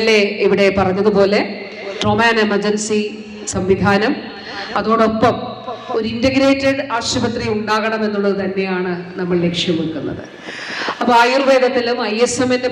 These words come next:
ഭാഗമായിട്ടുള്ള കുറച്ച് ഫണ്ട് കൂടി ലഭ്യമാക്കിക്കൊണ്ട് ഇപ്പോൾ നമുക്ക് അൻപത് സെന്റ് സ്ഥലമാണ് ലഭ്യമായിട്ടുള്ളത്.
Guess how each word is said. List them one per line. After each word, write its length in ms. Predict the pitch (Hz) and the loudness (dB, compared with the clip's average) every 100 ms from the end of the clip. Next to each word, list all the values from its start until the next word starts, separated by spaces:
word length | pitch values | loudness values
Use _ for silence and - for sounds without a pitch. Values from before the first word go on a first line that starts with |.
| 196 | 0
ഭാഗമായിട്ടുള്ള 800 | 214 208 214 214 214 214 202 226 - - - - - - | -2 -2 -4 -4 -4 -4 -4 -2 -4 -8 -14 -18 -10 -4
കുറച്ച് 420 | 196 185 - 208 208 208 | -4 -2 0 2 2 0
ഫണ്ട് 280 | 196 208 233 208 | -2 -2 0 0
കൂടി 260 | 220 220 247 - - 196 | 0 0 -4 -6 -6 -4
ലഭ്യമാക്കിക്കൊണ്ട് 960 | 180 196 240 208 196 214 202 180 185 170 - - - - 214 | 0 2 4 2 2 0 0 -2 -2 -6 -8 -16 -12 -8 -2
ഇപ്പോൾ 180 | 254 247 | 2 2
നമുക്ക് 180 | 247 247 214 | 0 0 0
അൻപത് 320 | 220 254 262 254 | 2 2 2 0
സെന്റ് 220 | 220 214 214 | -2 -2 -2
സ്ഥലമാണ് 520 | 208 190 202 185 202 277 - - - - - 185 | 0 0 0 0 -2 -4 -6 -10 -10 -12 -6 -4
ലഭ്യമായിട്ടുള്ളത്. 800 | 180 185 175 165 160 156 - - | 0 0 0 -2 -4 -4 -4 -8